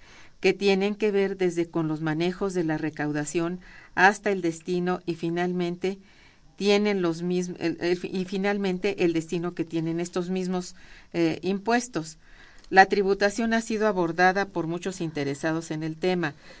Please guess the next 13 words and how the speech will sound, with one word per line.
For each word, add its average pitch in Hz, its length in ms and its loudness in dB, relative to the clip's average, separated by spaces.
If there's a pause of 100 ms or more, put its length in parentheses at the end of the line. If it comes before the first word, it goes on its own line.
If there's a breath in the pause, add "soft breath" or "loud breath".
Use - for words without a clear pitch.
(140 loud breath)
pero 180 240 4
quizá 202 380 0
pocos 196 400 -4
tienen 185 280 -2
propuestas 175 680 -4
concretas 170 680 -2 (280 soft breath)
y 185 140 2
bien 190 220 4
fundadas 180 680 0 (100)
como 160 240 0
alternativas 151 760 -2
de 165 80 -2
tributación 156 840 -6